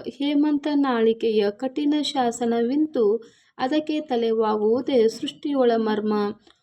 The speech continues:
ಒಂದೊಂದು ಋತುವಿನಲ್ಲಿ ಒಂದೊಂದು ರೀತಿಯಲ್ಲಿ ಸಂಸ್ಕಾರ ಪಡೆಯುವುದೇ ಜೀವಿಗಳ ಧರ್ಮ. ಮಕ್ಕಳೇ,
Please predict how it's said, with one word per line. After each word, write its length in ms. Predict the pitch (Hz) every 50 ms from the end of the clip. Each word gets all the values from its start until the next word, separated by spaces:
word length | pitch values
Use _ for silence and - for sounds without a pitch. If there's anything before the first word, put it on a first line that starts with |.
| _ _ -
ಒಂದೊಂದು 640 | 226 233 233 226 226 226 226 226 226 226 226 226 226
ಋತುವಿನಲ್ಲಿ 680 | 240 254 254 320 320 311 311 311 302 311 294 294 302
ಒಂದೊಂದು 640 | 294 254 226 220 214 214 220 220 220 220 226 226 226
ರೀತಿಯಲ್ಲಿ 680 | 233 262 294 294 - 302 277 254 233 214 208 214 214 202
ಸಂಸ್ಕಾರ 640 | - - 240 262 262 254 - - 311 294 294 302 302 302
ಪಡೆಯುವುದೇ 960 | 302 - 269 233 240 233 226 220 220 220 226 262 262 330 285 233 226 240 240
ಜೀವಿಗಳ 720 | 247 233 - - 302 302 285 269 240 226 220 233 254 294 302
ಧರ್ಮ. 360 | 247 254 254 226 220 220 220 214 220 214 220 226 - _ _ _ _ _ _ _ _ _ _ _ _ _ _ _ _ _ _ _ -
ಮಕ್ಕಳೇ, 720 | 220 208 - - 294 302 277 233 214 208 - - - _